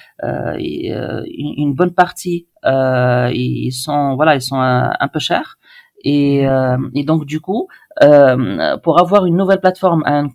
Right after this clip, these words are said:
Speaker 1: euh, une marque qui est pas connue, euh, offrir ça, ça, ça va être extrêmement difficile de convaincre, euh, des, des fans, euh, de réserver. Et, et donc du coup, euh, notre approche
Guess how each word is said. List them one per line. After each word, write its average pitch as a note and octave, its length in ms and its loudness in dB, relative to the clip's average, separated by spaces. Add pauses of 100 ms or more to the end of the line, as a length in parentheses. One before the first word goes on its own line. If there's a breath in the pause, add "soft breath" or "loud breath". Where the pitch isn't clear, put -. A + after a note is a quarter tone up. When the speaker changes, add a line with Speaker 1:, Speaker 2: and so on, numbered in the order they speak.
(120)
Speaker 1:
euh, C#3 440 -2
une D#3 280 -2
marque F3 360 0
qui D#3 100 -2
est C#3+ 60 0
pas E3+ 120 0
connue, E3 380 2 (320 loud breath)
euh, - 120 -2
offrir D#3 380 0
ça, F#3 220 -4 (300 loud breath)
ça, - 240 0
ça - 140 -2
va - 100 4
être - 240 -6
extrêmement F#3+ 420 0
difficile E3+ 400 -2
de E3+ 80 -2
convaincre, E3+ 640 -4
euh, C3+ 720 -4
des, C3 220 -4
des C#3 120 -4
fans, F3 300 2
euh, C#3 380 0
de C3 120 -8
réserver. C#3 460 -2 (380 loud breath)
Et, - 960 -4 (420)
et D3 100 -4
donc E3+ 200 0
du E3+ 120 -2
coup, B3 240 -4 (300 loud breath)
euh, C#3+ 220 4
notre F#3+ 240 0
approche - 520 -2